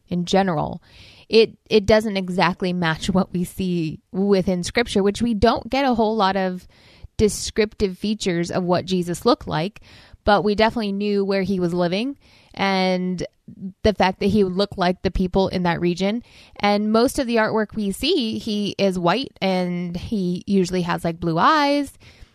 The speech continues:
Sometimes his hair is blonde, sometimes it's brown, but he definitely looks more like a European man than <laughs> someone who lived in the Middle East, right? Uh, and so just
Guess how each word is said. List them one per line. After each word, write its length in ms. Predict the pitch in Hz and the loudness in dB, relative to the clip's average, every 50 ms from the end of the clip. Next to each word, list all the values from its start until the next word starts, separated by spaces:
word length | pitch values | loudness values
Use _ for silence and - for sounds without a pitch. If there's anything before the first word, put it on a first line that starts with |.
| _ _ - | _ _ -2
Sometimes 440 | - 285 330 392 427 427 381 359 | 2 2 2 4 4 2 2 2
his 140 | 370 359 330 - | 0 0 0 2
hair 160 | 349 339 330 | 2 2 2
is 80 | 302 | 2
blonde, 360 | 277 302 302 302 294 294 285 - | 2 2 2 2 2 0 0 -2
sometimes 420 | 277 269 247 269 262 247 240 233 | -2 0 2 2 2 2 2 0
it's 140 | 247 220 214 | -2 -2 0
brown, 540 | - 226 220 214 214 208 208 208 208 214 - _ _ _ _ _ _ _ - | 2 2 2 4 2 2 0 0 -2 -6 -10 _ _ _ _ _ _ _ 0
but 280 | - 233 226 196 - - - | 4 6 6 6 4 2 -4
he 200 | 214 - 254 240 | -4 -2 -2 0
definitely 520 | 208 240 233 247 240 277 262 233 226 214 | 4 4 4 4 2 0 -2 -2 0 0
looks 720 | 196 196 202 214 214 208 202 _ - - - - - - - - - - - | 2 2 4 4 2 2 2 _ -8 -14 -14 -14 -14 -16 -16 -18 -16 -10 -4
more 320 | 202 208 208 208 202 202 | 0 2 4 4 4 2
like 220 | 196 190 185 - | 2 0 0 0
a 80 | - 175 | -2 -2
European 640 | 185 190 196 196 190 185 - - 190 185 220 254 285 | 0 0 2 2 0 0 -2 -4 -4 -4 -4 -2 -2
man 320 | 311 311 330 339 349 370 370 - - - _ _ _ - | -2 -2 -2 -4 -4 -6 -10 -14 -18 -20 _ _ _ -2
than 240 | - 202 202 202 208 | 0 2 2 2 0
<laughs> 20 | |
someone 480 | 202 - - 247 254 262 254 254 247 240 | 0 2 2 4 4 4 4 4 4 4
who 440 | 240 214 262 269 226 208 208 208 - - | 4 4 4 4 4 4 2 0 -2 -2
lived 340 | - 196 185 175 170 170 | -2 0 0 0 -2 -6
in 360 | - - 175 160 160 160 165 - _ _ - | -4 -4 -2 -2 -4 -6 -8 -10 _ _ -6
the 140 | 190 175 165 | -4 -4 -2
Middle 260 | 160 151 156 165 165 | -2 -4 -4 -4 -6
East, 240 | - - - - - | -8 -10 -10 -4 -2
right? 260 | 180 185 208 - - - - - - - - - - - - - _ _ _ - | -2 -2 -2 -6 -10 -18 -20 -20 -20 -20 -20 -20 -20 -20 -20 -20 _ _ _ 2
Uh, 320 | 233 233 220 208 196 190 - - | 4 4 4 4 2 0 -2 -2
and 200 | - 247 247 233 | -2 -2 -2 0
so 400 | 220 - 254 233 220 208 190 190 - _ _ _ _ _ _ - - | 2 4 4 6 6 4 2 0 -4 _ _ _ _ _ _ -10 -2
just 440 | 208 262 262 - - - - - | 4 4 4 4 4 -2 -10 -16